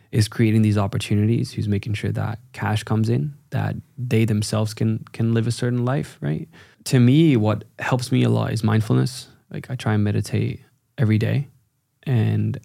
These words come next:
I try and remind myself of why I'm doing what I'm doing. I literally have a folder on my phone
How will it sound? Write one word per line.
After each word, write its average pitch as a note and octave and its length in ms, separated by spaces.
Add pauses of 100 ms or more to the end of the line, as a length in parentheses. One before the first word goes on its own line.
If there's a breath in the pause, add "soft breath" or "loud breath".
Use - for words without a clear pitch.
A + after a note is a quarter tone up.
I A2+ 220
try A2 180
and G#2+ 100
remind G#2 300
myself G#2+ 380
of G#2 120
why G#2+ 140
I'm G#2+ 140
doing G#2 240
what G#2+ 120
I'm G#2+ 120
doing. A#2+ 340 (640)
I A2 180
literally A#2+ 360
have A2+ 260
a A2 80
folder A2+ 500
on A#2 160
my A2+ 140
phone A2+ 440